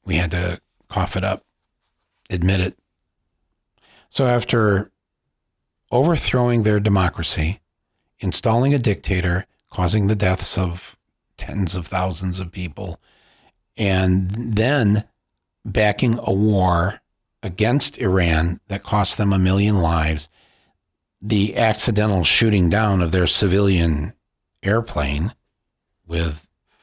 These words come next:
a couple hundred people on board. And then in two thousand, two thousand one, we invade the country to their east, Afghanistan. And then in two thousand three, we invade the country to their west,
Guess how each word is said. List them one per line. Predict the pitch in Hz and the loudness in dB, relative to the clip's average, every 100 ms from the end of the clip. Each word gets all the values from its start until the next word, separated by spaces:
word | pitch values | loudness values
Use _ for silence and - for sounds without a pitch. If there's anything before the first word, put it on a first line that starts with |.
| _ | _
a | _ | _
couple | - 104 90 | -6 0 0
hundred | 92 78 | 0 0
people | 113 - 82 | -2 -2 -2
on | 76 | -2
board. | 71 73 73 73 _ _ _ _ _ _ _ _ _ _ _ - | -2 -2 -4 -6 _ _ _ _ _ _ _ _ _ _ _ -4
And | 110 | 0
then | 104 | 2
in | 98 85 | 2 0
two | 104 | 0
thousand, | 101 98 80 90 80 - _ _ _ _ _ _ _ | 2 2 2 2 0 -2 _ _ _ _ _ _ _
two | 117 | -4
thousand | 98 90 85 82 | 0 0 2 2
one, | 104 90 92 | 2 2 2
we | 82 | 2
invade | 80 85 80 | 2 0 0
the | |
country | - 92 87 90 82 76 _ _ _ - - _ _ _ _ | -2 -2 0 0 -2 -4 _ _ _ -16 -16 _ _ _ _
to | - 107 | -4 0
their | 92 | 0
east, | 87 90 80 - - | 2 2 0 -2 -6
Afghanistan. | 90 - 90 85 - 85 87 - | -6 -2 0 0 -2 -2 -2 -2
And | 90 85 | -2 0
then | 90 87 | 2 2
in | 85 | 0
two | 78 82 | 0 -2
thousand | 90 80 85 | -2 -2 -4
three, | - 90 | -2 0
we | 82 82 | 0 0
invade | 80 85 76 | 0 -2 -2
the | |
country | - 82 - 85 - _ _ _ _ _ - | -2 -2 -2 -4 -4 _ _ _ _ _ -6
to | 95 87 92 - | -2 -2 -4 -4
their | 95 82 | -2 0
west, | 80 113 95 - - | 0 0 0 -4 -8